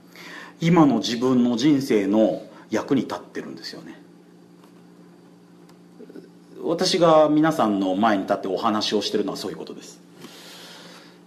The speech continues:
私がもしね、生まれた時から幸せであなた、ね、何を不自由なく、あの、成長して、みんなからチヤホヤされて可愛がられて、先生から、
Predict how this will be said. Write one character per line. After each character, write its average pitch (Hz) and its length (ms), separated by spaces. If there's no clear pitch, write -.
私 202 220
が 220 80
も 269 120
し 220 140
ね、 - 380
生 160 60
ま 170 60
れ 196 60
た 190 100
時 - 220
か 190 80
ら 175 80
幸 175 240
せ 170 100
で 147 80
あ 135 40
な 123 100
た、 - 240
ね、 - 320
何 127 240
を 92 40
不 - 100
自 151 120
由 180 80
な 160 120
く、 104 500
あ 101 60
の、 92 560
成 117 180
長 113 180
し - 100
て、 104 180
み 139 120
ん 113 80
な 117 100
か 135 100
ら 139 160
チ - 140
ヤ 139 120
ホ 135 100
ヤ 123 80
さ 147 100
れ 135 80
て 131 100
可 151 100
愛 147 160
が 139 80
ら 139 100
れ 139 60
て、 113 100
先 156 200
生 - 100
か 151 60
ら、 131 120